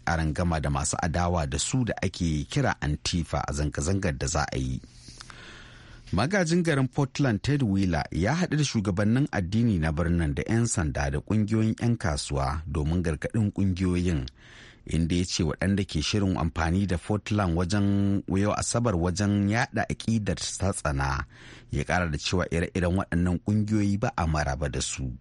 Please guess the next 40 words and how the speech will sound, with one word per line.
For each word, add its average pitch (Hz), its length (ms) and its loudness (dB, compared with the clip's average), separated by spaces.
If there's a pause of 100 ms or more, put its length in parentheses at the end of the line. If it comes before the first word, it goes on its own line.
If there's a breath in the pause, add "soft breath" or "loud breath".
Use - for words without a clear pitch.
(1200 loud breath)
Ya 113 160 2
ce 175 240 2
dukkan 180 400 2
jami'an 117 400 2
'yan 156 80 2
sandan 123 400 2
Portland 135 480 0
kusan 127 340 2
dubu 131 300 2
ɗaya 123 160 2
za 135 140 2
su - 160 -2
yi - 100 0
aiki 127 340 0
a - 140 -2
yau 98 80 2
Asabar, 69 560 -2
kuma 90 240 0
jami'an 85 400 0
'yan 101 180 0
sandan 90 380 2
jihar 95 320 0
Oregon 120 420 2
da 80 120 0
na 92 100 2
hukumar 95 440 2
binciken 78 440 0
manyan 95 420 2
laifuka 123 540 0
na 76 60 0 (100)
F 117 180 -2
B 123 160 0
I 123 140 2
za 80 160 0
su - 160 -6
taimaka 78 440 0
musu. 71 440 -2 (1000 loud breath)
Zanga-zangar 76 640 0
ta 92 80 0
yau 92 160 2